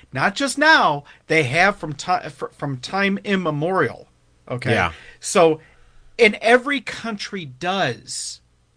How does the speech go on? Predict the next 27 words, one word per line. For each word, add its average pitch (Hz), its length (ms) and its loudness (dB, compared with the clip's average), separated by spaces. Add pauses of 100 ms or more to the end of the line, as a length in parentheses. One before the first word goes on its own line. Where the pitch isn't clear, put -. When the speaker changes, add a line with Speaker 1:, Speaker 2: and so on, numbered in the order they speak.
(400)
Speaker 1:
Every 254 420 2
single 240 360 -2
country 202 400 -8
does. 147 380 -4 (380)
And, 214 160 4
and, 233 160 0
and 226 260 0
while 330 180 4
we're 240 180 0
on 202 200 0
that 156 220 -2
topic, 139 360 -4
for, 214 140 -2
like, 277 160 -4
just 247 180 -2
a - 60 -2
split - 340 0
second, 151 520 -4 (300)
I'm 190 40 -10
gonna 190 160 2
poke - 280 2
the 196 100 -4
bear 160 200 4
a 160 40 6
little 160 220 0
bit. 131 300 -2 (600)
Um, 170 360 6